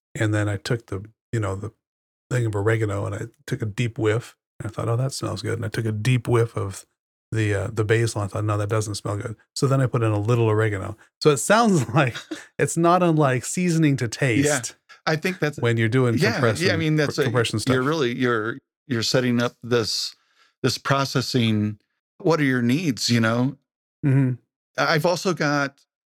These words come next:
Speaker 2: with my setup, I've got a, a side chain, and, you know, so I can also bring that in through the patch and, and then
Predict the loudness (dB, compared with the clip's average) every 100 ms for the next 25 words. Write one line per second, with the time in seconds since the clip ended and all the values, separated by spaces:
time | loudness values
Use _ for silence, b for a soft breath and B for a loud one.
0 | _ -2 -2 0 -2 -2 -2 0 0 -4
1 | _ _ _ _ -6 -2 -2 0 -4 -2
2 | -2 0 0 -2 -4 -4 -4 -4 -6 -8
3 | _ _ _ -2 2 4 4 2 2 0
4 | -2 -10 -14 _ 0 2 2 2 0 0
5 | -2 0 0 -2 -4 -6 0 2 2 2
6 | 0 0 0 2 0 -2 -6 _ _ -4
7 | -2 2 2 2 -2 -10 _ 0 0 2
8 | 0 0 -2 -4 -10 -12 _ _ _ -2
9 | 0 2 2 2 0 -2